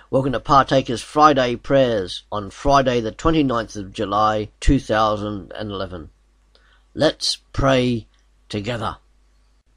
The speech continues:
Father, as we commence, may our hearts and minds be right before you. We thank you for your Son, Jesus,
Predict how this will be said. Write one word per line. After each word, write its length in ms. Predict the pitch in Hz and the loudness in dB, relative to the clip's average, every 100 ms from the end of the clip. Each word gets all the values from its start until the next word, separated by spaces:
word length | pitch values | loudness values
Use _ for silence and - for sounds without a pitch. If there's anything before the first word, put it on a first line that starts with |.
| _ _ _ _ _ _ _ _ _ | _ _ _ _ _ _ _ _ _
Father, 320 | - 127 110 | -6 -4 -4
as 260 | 87 123 110 | -6 -6 -8
we 120 | 113 | -10
commence, 500 | - 117 107 - - _ _ _ _ | -10 -8 -8 -10 -20 _ _ _ _
may 280 | 110 113 117 | -6 -4 0
our 220 | 107 92 | 2 2
hearts 580 | - 143 151 147 - 113 | 0 0 2 2 0 -12
and 200 | 107 107 | -10 -4
minds 500 | 120 123 120 120 101 | -2 0 -2 -6 -10
be 220 | 104 98 | -10 -12
right 420 | 95 110 110 - _ | -6 -2 -2 -4 _
before 380 | 87 - 107 104 | -16 -4 -2 -2
you. 320 | 92 90 85 _ _ _ _ _ _ _ _ - | -10 -12 -14 _ _ _ _ _ _ _ _ -16
We 100 | 87 | -12
thank 340 | - 143 139 | -4 -2 -2
you 80 | 123 | -6
for 180 | - 110 | -6 -6
your 340 | 110 135 127 | 0 0 2
Son, 400 | - 120 113 110 | 0 0 -4 -6
Jesus, 720 | 101 107 95 87 - - - | -8 -8 -10 -12 -14 -16 -20